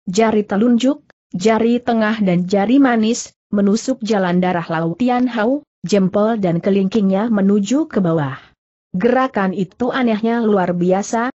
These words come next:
sekali lihat saja sudah tahu, bahwa jurus itu mempunyai perubahan-perubahan yang tak habis-habisnya.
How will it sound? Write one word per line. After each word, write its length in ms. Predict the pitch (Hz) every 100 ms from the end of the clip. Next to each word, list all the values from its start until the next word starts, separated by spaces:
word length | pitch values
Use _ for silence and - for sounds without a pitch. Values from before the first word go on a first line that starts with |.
| _
sekali 480 | - 196 208 202 196
lihat 480 | 180 202 233 -
saja 400 | - 226 220 240
sudah 320 | 240 226 190 175
tahu, 480 | - 170 170 139 - _
bahwa 560 | 180 180 180 156 139 - _ _ _ 185
jurus 480 | 208 247 262 302
itu 400 | - 254 - 262
mempunyai 560 | 262 247 220 208 202 202 208
perubahan-perubahan 1040 | 196 185 160 - 196 226 247 240 233 226 220
yang 160 | 180 180
tak 220 | 185 233
habis-habisnya. 1000 | 262 240 220 254 226 214 - 180 143